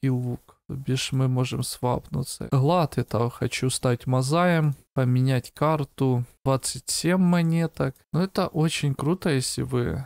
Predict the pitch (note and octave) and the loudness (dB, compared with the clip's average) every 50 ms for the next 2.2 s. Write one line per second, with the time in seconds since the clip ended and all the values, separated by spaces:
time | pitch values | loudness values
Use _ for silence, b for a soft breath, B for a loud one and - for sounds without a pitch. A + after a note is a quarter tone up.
0 | - _ - D3 - - - C#3 C3 C3+ C#3 - - D#3 E3 F3 E3 C#3+ - - | -8 _ -4 -4 -2 0 0 2 2 0 0 0 0 2 2 2 0 -2 -2 0
1 | C3 C3 C3 - - B2+ B2+ B2+ B2 A#2+ A#2 - - B2+ B2 - - - B2 A#2 | 0 0 0 0 -2 -2 0 2 2 0 0 -2 -4 -6 -6 -8 -8 -8 -8 -8
2 | - - A#2+ | -8 -12 -14